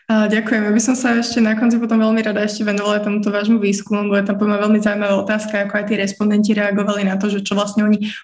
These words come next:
považujú ale potom za tú slobodu médií.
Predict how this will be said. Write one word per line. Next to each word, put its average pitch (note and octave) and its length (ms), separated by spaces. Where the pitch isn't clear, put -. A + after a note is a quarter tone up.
považujú A3+ 480
ale - 160
potom - 320
za - 80
tú - 160
slobodu G3+ 320
médií. G#3 560